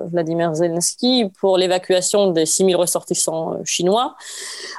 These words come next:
Euh, donc elle s'inquiète pour leur sécurité, bien sûr. Et puis, euh, la Chine, bien sûr, euh, s'inquiète de, de l'évolution de ses relations a-, avec l'Ukraine, alors que l'Ukraine est un partenariat, euh, économique, euh, important pour, euh,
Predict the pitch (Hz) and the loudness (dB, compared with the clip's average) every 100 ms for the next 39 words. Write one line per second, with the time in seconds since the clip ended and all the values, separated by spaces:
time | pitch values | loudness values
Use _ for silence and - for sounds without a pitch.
0 | - 196 180 170 170 170 175 - - 156 | -2 2 4 4 4 2 0 -2 -2 0
1 | 170 165 170 151 165 - 156 160 196 180 | -2 0 0 0 -2 -2 -2 2 0 2
2 | 160 165 - 277 294 175 170 - - 233 | 0 2 4 4 4 2 0 -6 0 4
3 | 214 165 160 156 151 165 165 - 254 262 | 4 6 6 6 6 4 2 2 2 4
4 | 175 175 170 - 277 269 180 165 160 151 | 4 2 2 2 2 4 4 4 4 2
5 | 170 185 175 226 220 185 160 160 165 170 | 2 0 0 0 2 2 4 4 4 4
6 | 170 170 180 - 214 175 - 170 170 165 | 4 2 2 2 2 2 0 2 2 2
7 | - 185 160 151 160 156 165 180 185 269 | 0 0 0 0 0 0 -2 -2 -2 0
8 | 370 170 185 214 175 160 156 160 170 - | 2 2 0 0 2 4 2 0 -2 -2
9 | 233 190 165 170 - 180 175 175 190 226 | -2 -2 -4 -6 -2 -2 0 2 2 4
10 | 208 165 170 185 175 190 240 208 185 175 | 2 2 -2 -2 0 -2 0 0 2 2
11 | 180 180 190 - 220 220 202 180 170 165 | 0 -2 -6 -2 -2 0 2 4 4 2